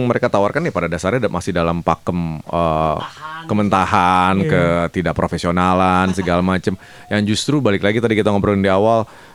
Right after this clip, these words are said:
Speaker 1: itu adalah esensi dasar dari rock and roll gitu
Speaker 2: Iya.
Speaker 1: kan, ya kan? Menjadi amatir, berbuat salah rame-rame gitu.
Speaker 3: Iya.
Speaker 1: <laughs> Ya kan? Dan emang sebenarnya kan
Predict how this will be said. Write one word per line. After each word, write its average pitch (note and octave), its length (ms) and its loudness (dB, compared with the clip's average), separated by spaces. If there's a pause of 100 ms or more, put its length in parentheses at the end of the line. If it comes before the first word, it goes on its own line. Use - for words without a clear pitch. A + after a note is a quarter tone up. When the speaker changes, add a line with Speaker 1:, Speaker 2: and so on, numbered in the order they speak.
Speaker 1:
itu G#2 180 -2
adalah G#2+ 440 2
esensi F#2 420 -2
dasar E2+ 320 -2
dari E2+ 180 -2
rock E2 240 0
and A2 120 0
roll G2+ 260 2
gitu E2 300 -2
Speaker 2:
Iya. D2 40 -4
Speaker 1:
kan, D#2+ 220 -2
ya F2 180 -2
kan? G2 200 -2 (360)
Menjadi F#2 540 0 (400)
amatir, G2+ 600 0 (340)
berbuat F#2 460 -2
salah F2 300 -2
rame-rame F#2 800 0
gitu. F2+ 280 -4
Speaker 3:
Iya. A#2 140 -2 (300)
Speaker 1:
<laughs> - 240 -2
Ya D#3+ 120 0
kan? E3+ 180 -4 (580)
Dan B2 160 2
emang E3+ 240 0
sebenarnya C#3+ 420 -2
kan A3 240 -2